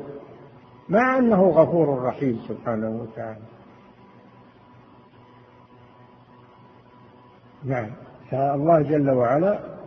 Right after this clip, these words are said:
قال: "غافر الذنب وقابل التوب شديد العقاب، وإن ربك لذو مغفرة للناس على ظلمهم، وإن ربك لشديد العقاب".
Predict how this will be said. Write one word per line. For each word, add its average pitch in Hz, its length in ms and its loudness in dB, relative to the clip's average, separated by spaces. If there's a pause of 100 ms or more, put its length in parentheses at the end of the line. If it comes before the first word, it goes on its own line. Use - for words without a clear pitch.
(540)
قال: 151 260 4
"غافر 143 360 4
الذنب 139 640 -2 (280)
وقابل 143 520 0
التوب 170 640 -2 (120)
شديد 156 540 -2
العقاب، 113 480 -6 (2750)
وإن 143 280 0
ربك 151 460 2
لذو 139 380 2
مغفرة 147 580 -2
للناس 139 500 -2 (100)
على 127 320 -2
ظلمهم، 131 580 -2 (720)
وإن 143 320 0
ربك 160 640 0 (160)
لشديد 135 580 -2
العقاب". 139 540 0